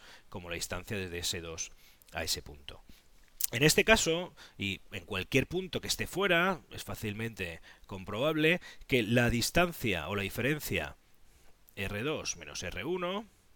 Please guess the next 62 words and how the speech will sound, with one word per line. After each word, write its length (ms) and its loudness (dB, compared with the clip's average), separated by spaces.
en 140 -18
módulo, 420 -2
o 120 -2
R 200 -4
uno 200 -8
menos 240 -10
R 160 -8
dos, 360 -6
si 80 -8
queremos, 400 -6
como 140 -16
lo 60 -12
hemos 160 -14
puesto 260 -12
antes, 380 -6
va 60 -2
a 40 0
ser 180 2
siempre 600 4
igual 500 6
a 80 0
cero 260 -2
coma 280 -6
setenta 380 -6
y 40 -8
cinco 300 -14
metros. 500 -14
La 80 -2
diferencia 680 4
del 200 0
camino 340 -2
recorrido 560 -2
por 140 -6
S 240 -2
uno 480 -10
y 80 -8
la 100 -4
diferencia 380 -6
del 80 -4
camino 340 -6
recorrido 260 -10
por 120 -10
S 120 -6
dos, 220 -6
pues 160 -12
no 80 -8
va 80 -2
a 20 0
ser 180 -4
más 280 -4
que 140 -6
la 100 0
distancia 680 -2
o 40 -4
la 80 -4
dif-, 280 -10
que 140 -4
hay 160 0
entre 240 -6
las 140 -4
dos 140 -12
fuentes. 580 -10